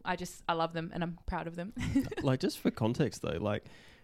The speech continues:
Speaker 2: playing with Foo Fighters, also playing in Perth, so
Speaker 1: Yeah.
Speaker 2: you get to travel there, but
Speaker 1: Yeah.
Speaker 2: in a stadium.
Speaker 1: Yeah, yeah, like, that, that's,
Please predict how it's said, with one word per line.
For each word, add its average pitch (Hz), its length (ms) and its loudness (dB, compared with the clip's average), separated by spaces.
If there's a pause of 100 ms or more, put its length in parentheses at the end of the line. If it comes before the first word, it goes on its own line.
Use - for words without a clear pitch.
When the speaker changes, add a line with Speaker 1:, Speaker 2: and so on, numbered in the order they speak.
(180)
Speaker 2:
playing 127 400 6
with 123 140 8
Foo 120 180 8
Fighters, 101 460 6
also 135 400 8
playing 101 320 2
in 101 80 -2
Perth, 104 440 0
so 113 140 2
Speaker 1:
Yeah. 104 160 6
Speaker 2:
you 110 80 2
get 107 180 2
to 104 160 0
travel 104 360 2
there, 104 260 4
but 101 100 4
Speaker 1:
Yeah. 85 120 4 (580)
Speaker 2:
in 127 140 8
a 117 60 10
stadium. - 560 2 (200)
Speaker 1:
Yeah, 208 140 2 (160)
yeah, 202 260 4 (140)
like, 214 260 4
that, 226 200 6 (220)
that's, - 540 -2